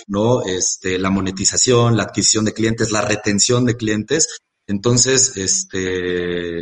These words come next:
es, es, es algo increíble. Eh, cómo adoptamos, eh, todos los cambios que, que vienen, no solamente de home office, sino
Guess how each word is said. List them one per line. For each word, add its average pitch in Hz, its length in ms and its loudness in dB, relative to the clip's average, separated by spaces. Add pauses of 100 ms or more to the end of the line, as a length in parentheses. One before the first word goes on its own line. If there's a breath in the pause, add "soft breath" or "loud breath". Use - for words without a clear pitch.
es, - 300 2
es, 104 200 0
es 110 140 2
algo 117 160 4
increíble. 110 540 2 (560 loud breath)
Eh, 98 340 -2
cómo 135 260 2
adoptamos, 139 1200 0
eh, 92 420 -6 (180)
todos 110 560 2
los 95 180 -6
cambios 107 400 0
que, 90 380 -8
que 95 120 -8
vienen, 104 320 0
no 117 80 4
solamente 104 560 2
de 92 160 -2
home 104 240 0
office, 101 500 -2 (220 loud breath)
sino 95 520 0